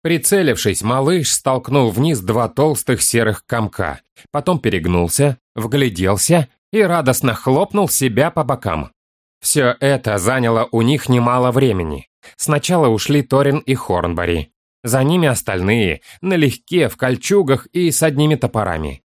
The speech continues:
Оставшиеся в летописном чертоге переправили вслед за ними мешки и затем ушли сами. Последними покинули чертог Дори и Фолка.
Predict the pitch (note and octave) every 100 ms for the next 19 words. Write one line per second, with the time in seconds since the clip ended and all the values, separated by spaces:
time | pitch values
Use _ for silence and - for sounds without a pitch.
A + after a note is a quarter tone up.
0 | _ _ - C#3 - D#3 A#2+ - A2 F#2
1 | A2+ G2+ G#2+ A#2 - A2 - G#2 F#2+ A#2
2 | G#2 C#3+ F3 A2+ G2 D#2 - G#2+ G#2 B2
3 | D3+ C#3 B2+ - B2 B2+ F#2+ A2 E3 D3+
4 | B2 A2 - F#3 F#3 D3+ A2 A#2+ - F3
5 | D#3+ C3 - A#2+ B2 - E2+ D#2 C2+ -
6 | _ _ _ _ F3 E3+ F#3+ F#3 C#3 A#2+
7 | G#2+ C3 B2+ D#3 C3 A#2 A#2 C3 A2+ C3
8 | G#2+ - A#2+ G#2 E3+ D#3 D3+ C#3 B2+ -
9 | C3 F2+ - D#2+